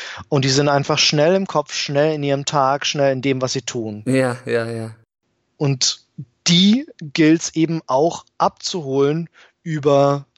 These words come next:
Speaker 1: ähm, über, sag ich mal, einen sanften Einstieg.
Speaker 2: Mhm. Über einen sanften Einstieg. Was wäre denn da ein sanfter Einstieg?
Speaker 1: Ein sanfter Einstieg ist zum Beispiel,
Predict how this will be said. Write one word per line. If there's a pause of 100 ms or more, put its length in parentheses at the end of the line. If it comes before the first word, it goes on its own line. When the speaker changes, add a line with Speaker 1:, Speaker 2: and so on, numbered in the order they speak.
Speaker 1:
ähm, (640)
über,
sag
ich
mal,
einen
sanften
Einstieg. (380)
Speaker 2:
Mhm. (840)
Über
einen
sanften
Einstieg.
Was
wäre
denn
da
ein
sanfter
Einstieg? (840)
Speaker 1:
Ein
sanfter
Einstieg
ist
zum
Beispiel,